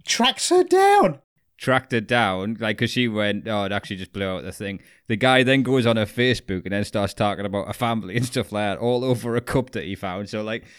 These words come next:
Speaker 2: it's amazing how quickly people take away their own moral high,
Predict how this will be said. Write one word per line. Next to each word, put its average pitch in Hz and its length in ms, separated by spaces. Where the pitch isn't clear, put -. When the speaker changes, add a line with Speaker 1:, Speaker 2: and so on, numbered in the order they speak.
Speaker 2:
it's 165 140
amazing 175 340
how 135 140
quickly 123 260
people 120 280
take 131 300
away 120 200
their 107 160
own 113 160
moral 117 380
high, 104 340